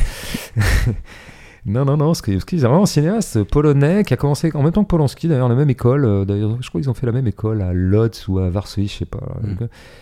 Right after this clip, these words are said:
Speaker 1: il a fait deux ou trois films polonais, puis après, très, très vite, il a fait un film en France, un peu comme Polanski, d'ailleurs, qui s'appelle Le Départ et qui est superbe avec Jean-Pierre Léaud. Après, il a fait deux, trois films anglais,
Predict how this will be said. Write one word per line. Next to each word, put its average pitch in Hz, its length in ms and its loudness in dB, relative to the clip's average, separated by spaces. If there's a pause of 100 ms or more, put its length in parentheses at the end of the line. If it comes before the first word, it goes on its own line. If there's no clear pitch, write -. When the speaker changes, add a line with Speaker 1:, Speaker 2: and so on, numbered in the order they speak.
Speaker 1:
il 101 100 2
a - 40 6
fait 117 120 2
deux 104 160 2
ou 196 140 4
trois 160 280 0
films 156 340 0
polonais, 147 520 2
puis 131 100 2
après, 123 180 0
très, - 200 -6
très 156 100 -8
vite, 165 140 -6
il 131 80 -2
a 120 40 -4
fait 131 120 -2
un 120 40 0
film 120 220 -4
en 110 60 -2
France, - 320 -4
un 156 40 0
peu 208 120 0
comme 151 160 0
Polanski, 120 420 -4
d'ailleurs, 135 380 -4
qui - 80 -20
s'appelle 104 220 -2
Le 95 100 0
Départ 101 340 -2
et 92 60 -6
qui - 100 -12
est 85 40 -8
superbe 110 420 -6
avec - 160 -8
Jean-Pierre 92 360 -6
Léaud. 123 220 -6 (320)
Après, - 220 0
il - 40 4
a 110 60 4
fait 120 120 0
deux, 147 120 0
trois 147 160 0
films 123 220 2
anglais, 120 400 0